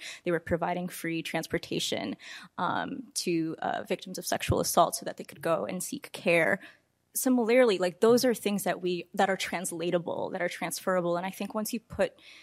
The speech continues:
these topics into the space, like, "No, we've, we've kind of been here before. There are avenues for how we can do this," I think it becomes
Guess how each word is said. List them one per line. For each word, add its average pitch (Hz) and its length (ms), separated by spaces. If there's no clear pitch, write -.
these 185 260
topics - 460
into 180 180
the 170 100
space, - 380
like, 175 160
"No, 269 120
we've, 202 260
we've 208 160
kind 359 260
of 220 140
been 214 160
here 208 240
before. - 720
There 202 260
are 220 260
avenues 180 520
for 175 100
how 180 180
we 185 100
can 180 180
do 165 180
this," - 240
I 196 40
think 190 220
it 196 80
becomes 180 540